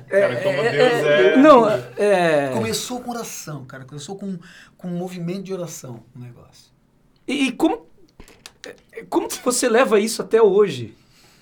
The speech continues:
Speaker 1: É, a questão, porque assim, é, pra mim fica claro que
Speaker 3: Mas nunca fui eu.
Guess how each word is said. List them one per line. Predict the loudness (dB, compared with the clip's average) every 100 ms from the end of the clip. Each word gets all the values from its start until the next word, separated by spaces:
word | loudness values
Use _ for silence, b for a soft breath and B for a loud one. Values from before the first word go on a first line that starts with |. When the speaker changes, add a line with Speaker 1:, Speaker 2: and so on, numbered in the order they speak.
| b _
Speaker 1:
É, | -8
a | -4 -4
questão, | -2 -2 -2 -2
porque | -2
assim, | 0 0 0 0
é, | -2
pra | 0 0
mim | 0
fica | 0 -2 -2 -4
claro | -4 0 2 0 -4
que | -4
Speaker 3:
Mas | -4
nunca | -4 -6
fui | -8 -6
eu. | -6 -6 -8